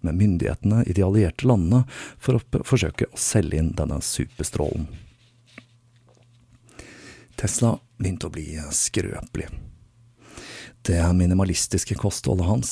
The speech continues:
samt arbeidstempoet, var sikkert ikke med på å gjøre ting bedre. For å sørge for at de elskede duene hans fikk nok mat, ansatte han et par bud fra Western Union til å mate dem til faste tider.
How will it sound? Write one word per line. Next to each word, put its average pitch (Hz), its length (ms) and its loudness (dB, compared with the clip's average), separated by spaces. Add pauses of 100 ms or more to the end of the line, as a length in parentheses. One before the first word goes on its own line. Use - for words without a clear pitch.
(240)
samt - 400 -6
arbeidstempoet, 101 1120 0
var - 160 -4
sikkert - 400 -4
ikke 87 160 -4
med 80 240 -4
på - 80 -4
å 87 60 0
gjøre 82 260 -2
ting 98 200 -2
bedre. - 280 -2 (1400)
For 110 160 0
å - 40 0
sørge 80 320 2
for 110 120 -2
at - 80 -2
de 90 120 2
elskede 90 440 0
duene 95 320 2
hans 101 400 2
fikk - 280 -6
nok - 280 0
mat, 107 380 -2 (140)
ansatte 98 480 0
han 101 160 2
et - 160 -6
par 92 200 0
bud 92 320 -4
fra 80 280 -4
Western 104 360 0
Union 101 560 2
til 117 160 2
å 117 40 4
mate 82 280 0
dem 78 240 -4
til - 160 -4
faste 92 280 -4
tider. - 240 -8